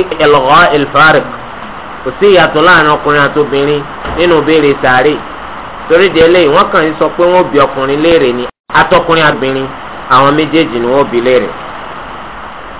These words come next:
Wọ́n sọ fún èèyàn nínú sàárè. Àti gbogbo ẹni tí wọ́n sọ pé wọ́n ṣèdánwò fún nínú sàárè.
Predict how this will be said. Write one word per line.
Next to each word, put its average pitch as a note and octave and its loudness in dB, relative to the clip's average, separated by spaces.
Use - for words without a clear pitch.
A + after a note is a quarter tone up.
Wọ́n A#3 4
sọ A#3 2
fún A3+ 2
èèyàn G3 4
nínú G3 4
sàárè. F3 4
Àti E3 0
gbogbo F#3 2
ẹni G3 4
tí G#3 -2
wọ́n G#3 2
sọ G3 4
pé F#3+ 0
wọ́n G#3+ 6
ṣèdánwò F#3+ 4
fún E3+ 0
nínú E3+ 4
sàárè. D#3+ 4